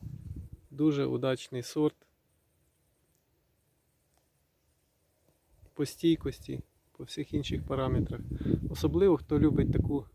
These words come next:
хрумку, дуже сочну, соковиту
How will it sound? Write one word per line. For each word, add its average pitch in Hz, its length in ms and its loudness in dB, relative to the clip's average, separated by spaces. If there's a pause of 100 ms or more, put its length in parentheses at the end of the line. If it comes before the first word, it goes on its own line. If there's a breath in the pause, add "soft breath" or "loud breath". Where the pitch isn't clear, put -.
(120)
хрумку, 147 640 0
дуже 127 460 -6
сочну, - 640 -4 (640)
соковиту 135 800 -2